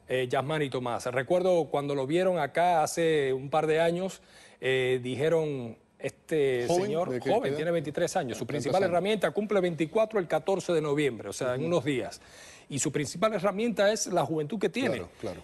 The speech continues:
Speaker 1: La juventud tiene treinta jonrones con el equipo Industriales, que es el más popular de Cuba,
Speaker 2: Ujú.
Speaker 1: en los últimos tres años. Y
Speaker 2: Batea
Speaker 1: aparte,
Speaker 2: derecha, zurda,
Speaker 1: batea a la
Speaker 2: ambidextro.
Speaker 1: derecha, batea a la derecha, era el cuarto bate, quinto, depende de cómo se alineara, eh, Mayeta,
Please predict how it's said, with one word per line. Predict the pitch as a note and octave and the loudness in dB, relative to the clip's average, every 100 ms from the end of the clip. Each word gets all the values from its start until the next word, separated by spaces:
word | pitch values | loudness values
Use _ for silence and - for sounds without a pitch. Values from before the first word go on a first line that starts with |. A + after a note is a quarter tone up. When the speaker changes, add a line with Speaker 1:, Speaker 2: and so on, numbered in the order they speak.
| - | -6
Speaker 1:
La | C#3 C#3 | 0 0
juventud | E3 E3 A#3 | -2 -2 0
tiene | F#3 A3+ | 2 0
treinta | A3 B3 A#3+ | 2 0 4
jonrones | G3+ G3 A#3 A3+ | 2 2 0 0
con | G#3 | 0
el | F#3 | 0
equipo | F3 G#3 | 0 0
Industriales, | A#3 G#3 G#3+ A#3 A#3 | 2 2 2 2 0
que | F#3 | 2
es | |
el | F#3 | 4
más | G#3 | 2
popular | G3+ G3 G3 G#3 | 0 0 2 2
de | G3+ | 2
Cuba, | A3+ A#3 B3+ - - | 2 2 0 -4 -16
Speaker 2:
Ujú. | A2+ | -4
Speaker 1:
en | D#3 D#3 | 0 2
los | E3+ - | 2 2
últimos | G#3 F3+ G#3+ G3+ - | 0 2 2 2 0
tres | - F#3 D#3 | -2 0 2
años. | D3 A#2+ G#2 G2 - _ _ _ | -2 -2 -8 -14 -18 _ _ _
Y | - C3+ C#3 C3+ C3 C3+ | -4 0 2 2 2 2
Speaker 2:
Batea | B2+ | 0
Speaker 1:
aparte, | A2+ F#3 C3+ C3 A#2+ A#2 | 2 4 4 2 0 -4
Speaker 2:
derecha, | B2 C3+ D#3+ C#3+ | 0 0 0 -4
zurda, | B2+ D#3 E3 D#3 C3 B2 | -2 -2 0 0 0 0
Speaker 1:
batea | A#2 C#3 C#3+ F3+ | 0 2 2 2
a | F#3+ | 4
la | F3+ | 4
Speaker 2:
ambidextro. | F3 F3+ E3+ A3 | 2 0 0 0
Speaker 1:
derecha, | A#3 - | -2 -4
batea | B2 A2+ C#3+ | -4 0 2
a | |
la | D#3+ D#3 | 4 4
derecha, | D#3+ E3 F#3+ | 2 0 0
era | D3 | 0
el | C3 | 0
cuarto | D#3 D3+ D3+ | -2 0 2
bate, | D#3 D#3 F3+ D3 A2+ - | 2 0 0 0 -4 -6
quinto, | E3 E3+ E3 E3 | -4 -2 0 -2
depende | C3 D3 D#3 | 0 -2 0
de | D3 | 0
cómo | C#3+ C#3+ | 0 -4
se | - C#3+ | -2 -2
alineara, | C3 B2+ C#3 D3 C#3+ C3 - - - | 0 0 0 0 2 0 -2 -14 -10
eh, | B2 B2+ | -2 0
Mayeta, | C3 C#3 D#3 D#3+ F#3+ | 2 0 2 2 0